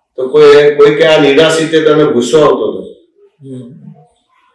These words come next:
Speaker 1: કે હું ભારતનો છું ને પાકિસ્તાન ભારત એક જ છે ને મને કેવી રીતે રેફ્યુજી કહે? તો અપમાન જેવું લાગતું હતું.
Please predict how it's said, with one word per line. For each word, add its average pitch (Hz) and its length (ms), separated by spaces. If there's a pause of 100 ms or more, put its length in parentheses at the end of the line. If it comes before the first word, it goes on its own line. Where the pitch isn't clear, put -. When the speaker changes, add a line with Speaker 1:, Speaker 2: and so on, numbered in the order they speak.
(100)
Speaker 1:
કે 143 40
હું 143 180
ભારતનો 147 500
છું 151 180
ને 147 60
પાકિસ્તાન 147 600
ભારત 147 280
એક 151 180
જ 165 100
છે 160 80
ને 151 60
મને 147 180
કેવી 180 140
રીતે 220 240
રેફ્યુજી 143 540
કહે? 120 180
તો - 80
અપમાન 160 360
જેવું 151 160
લાગતું - 320
હતું. - 220